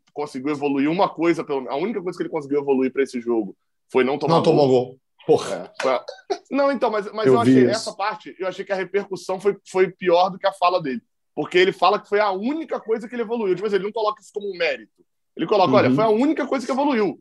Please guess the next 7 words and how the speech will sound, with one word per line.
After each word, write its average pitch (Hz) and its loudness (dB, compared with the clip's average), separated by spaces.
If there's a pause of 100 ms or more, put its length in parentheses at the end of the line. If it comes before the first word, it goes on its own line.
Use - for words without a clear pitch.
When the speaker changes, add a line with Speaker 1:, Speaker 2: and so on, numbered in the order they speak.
(180)
Speaker 1:
Na 180 -2
criação, 220 -2
o 240 -4
time 226 -10
continuou, 247 -4
não 175 -2
criou. 214 2